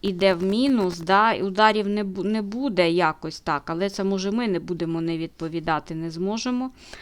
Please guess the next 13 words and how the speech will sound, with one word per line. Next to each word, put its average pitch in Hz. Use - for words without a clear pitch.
бо 185
буде 196
отака 175
гаряча 180
ситуація. 175
Так, -
тут, -
ну, 220
от 175
зухвалість, 180
бачите, 185
це -
точно. 170